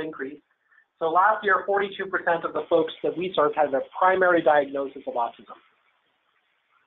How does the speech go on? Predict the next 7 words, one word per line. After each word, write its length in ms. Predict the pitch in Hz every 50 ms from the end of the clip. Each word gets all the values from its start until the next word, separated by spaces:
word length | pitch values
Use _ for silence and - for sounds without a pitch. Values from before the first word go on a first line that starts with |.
| _ _ _ _ _ _ _ 180
Intellectual 400 | 180 185 202 214 208 - 226 214
disability 460 | 208 196 185 202 202 196 196 190 190
comes 200 | 190 175 165 170
in 240 | 170 165 165 170 - _ -
second 340 | 180 175 - 240 240 233 - -
at 180 | 147 143 -
thirty-four. 680 | 160 156 147 147 143 - - 156 156 175 214 269 269 -